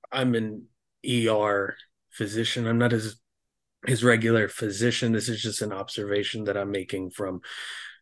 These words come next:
what was provided to us by the Golden Sentinel's, uh, medical staff from Aegis on his enhanced capabilities and physiology in order to better treat him. Uh,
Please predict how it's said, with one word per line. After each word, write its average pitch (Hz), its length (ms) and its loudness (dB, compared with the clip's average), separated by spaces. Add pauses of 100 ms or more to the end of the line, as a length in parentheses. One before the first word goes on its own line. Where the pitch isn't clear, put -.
(200)
what 127 180 8
was 120 120 4
provided 107 520 2
to 110 160 -2
us 107 160 -2
by 110 180 2
the 104 100 -2
Golden 101 360 0
Sentinel's, 104 920 -4
uh, 107 180 -4
medical 104 380 -2
staff 104 580 -4 (140)
from 107 300 -6
Aegis 113 720 0
on 104 260 -2
his 107 580 -4 (1080)
enhanced 131 540 4
capabilities 123 880 4
and 107 180 -4
physiology 110 800 0
in 101 80 -2
order 104 180 0
to - 140 -8
better 101 220 -6
treat 123 360 2
him. 113 360 -2 (360)
Uh, 101 340 -10